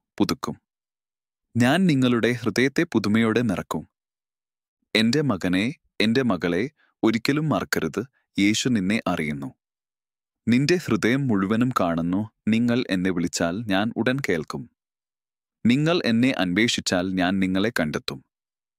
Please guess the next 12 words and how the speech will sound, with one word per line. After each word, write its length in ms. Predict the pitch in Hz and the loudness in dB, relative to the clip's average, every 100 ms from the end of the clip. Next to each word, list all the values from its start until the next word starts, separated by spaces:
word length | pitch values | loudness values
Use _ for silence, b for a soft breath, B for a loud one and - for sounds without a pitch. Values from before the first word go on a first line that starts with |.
| _ _ _ - | _ _ _ 0
നിങ്ങൾ 400 | 113 139 156 175 - | 2 2 0 0 0
എന്റെ 260 | 110 123 | 0 2
കരങ്ങളിൽ 520 | 139 101 95 95 104 | 0 0 0 -2 -2
വീഴുകയാണെങ്കിൽ 960 | 117 98 101 110 120 87 80 82 92 143 _ b b | -2 0 0 2 0 0 -2 -4 -4 -6 _ b b
ഞാൻ 280 | 98 110 123 | 0 2 2
നിങ്ങളെ 340 | 104 98 101 | 0 0 0
വീണ്ടും 480 | 98 92 92 110 120 | 0 -2 0 -2 -4
ഉയർത്തും. 520 | 98 85 78 - 69 - _ _ _ _ _ _ _ _ - | -4 -4 -4 -8 -12 -14 _ _ _ _ _ _ _ _ 0
ഞാൻ 280 | 113 147 175 | 0 2 2
നിങ്ങളോടൊപ്പം 760 | 123 110 104 98 90 110 117 | 2 2 0 -2 -2 -4 -2
ഉണ്ടു, 320 | 82 80 123 _ | -2 -2 -4 _
ഇന്നും 380 | 107 98 107 131 | 0 2 0 -2